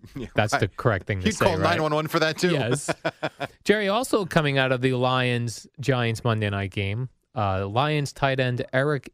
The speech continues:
Speaker 2: Ebron
Speaker 1: Yes.
Speaker 2: is not a fan of, uh, Landon Collins.
Speaker 1: I saw that.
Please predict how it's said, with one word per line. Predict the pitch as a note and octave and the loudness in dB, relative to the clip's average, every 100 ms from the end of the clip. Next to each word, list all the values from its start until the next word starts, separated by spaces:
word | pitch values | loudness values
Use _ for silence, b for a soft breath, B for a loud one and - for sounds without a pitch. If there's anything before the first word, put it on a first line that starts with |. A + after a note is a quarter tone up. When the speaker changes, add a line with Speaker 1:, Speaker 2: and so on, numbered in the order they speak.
| - | -8
Speaker 2:
Ebron | F3+ F3 B2 F#2 E2 | -6 -2 0 -2 -2
Speaker 1:
Yes. | G2 C2+ - _ _ _ _ _ _ _ | -4 -6 -12 _ _ _ _ _ _ _
Speaker 2:
is | A#2 F#2+ | -4 0
not | A#2 C3+ D#3+ | 2 2 0
a | C#3+ | -2
fan | - C#3 C3 | 0 0 2
of, | B2 A2 | 0 0
uh, | A#2 G#2+ | 0 0
Landon | G2+ A#2+ B2 A#2 | 0 0 0 -4
Collins. | G#2+ D3 D#3+ F2+ E2 | -2 0 0 -4 -8
Speaker 1:
I | - | -6
saw | G2+ G#2 D#2 | -4 -4 -8
that. | D2+ | -10